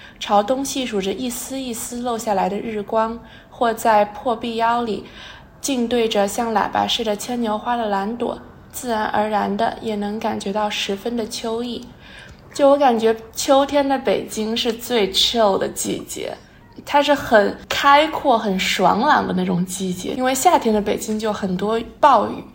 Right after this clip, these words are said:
然后一入秋之后也没那么热了，然后天气好起来了，树的叶子也都变颜色，大家都会变得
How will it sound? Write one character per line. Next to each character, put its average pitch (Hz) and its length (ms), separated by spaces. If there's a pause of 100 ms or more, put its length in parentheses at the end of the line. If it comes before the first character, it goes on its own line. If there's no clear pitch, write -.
(280)
然 202 120
后 214 80
一 214 120
入 254 220
秋 233 300
之 240 100
后 240 220 (320)
也 208 100
没 196 220
那 233 80
么 254 160
热 269 400
了， - 240
然 208 200
后 214 140
天 262 300
气 254 300
好 196 340
起 202 180
来 190 180
了， 196 160
树 247 280
的 208 100
叶 226 240
子 196 240
也 190 120
都 196 120
变 202 260
颜 202 220
色， 208 320
大 208 140
家 196 220
都 202 180
会 214 160
变 208 240
得 185 160